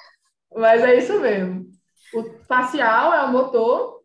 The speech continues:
e o trigêmeo é o sensitivo. Então, quando você aplicar uma anestesia no seu paciente, ele falar, "Não tô conseguindo mexer meu rosto", é porque você atingiu, você anestesiou o nervo facial. E quando seu paciente, você for fazer um procedimento, você anestesiou ele,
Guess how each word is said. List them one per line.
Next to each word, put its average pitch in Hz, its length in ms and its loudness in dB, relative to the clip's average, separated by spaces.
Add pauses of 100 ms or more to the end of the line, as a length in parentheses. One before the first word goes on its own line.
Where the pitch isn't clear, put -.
(120)
e 247 80 -8
o 254 60 -8
trigêmeo 254 420 -8
é 277 40 -10
o 285 40 -10
sensitivo. 277 500 -6
Então, 226 300 -4
quando 254 280 -6
você 294 240 -8
aplicar 415 440 -2
uma 226 80 -2
anestesia 262 460 -8
no 320 80 -8
seu 359 160 -8
paciente, 311 640 -6
ele 226 160 -10
falar, 208 540 -4
"Não 285 240 -4
tô 453 80 -2
conseguindo 359 280 -8
mexer 370 240 -10
meu 370 120 -6
rosto", 196 280 -6 (520)
é 165 100 -6
porque 202 180 -10
você 220 240 -10
atingiu, 240 680 -8
você 240 500 -4
anestesiou 254 600 -4
o 269 40 -6
nervo 254 280 -6
facial. 294 560 -10 (440)
E 208 60 -20
quando 294 220 -6
seu 349 100 -6
paciente, 262 440 -6
você 247 100 -4
for 294 120 -4
fazer 339 200 -4
um 330 60 -6
procedimento, 302 760 -6 (300)
você - 120 -10
anestesiou 220 500 -4
ele, 208 540 -6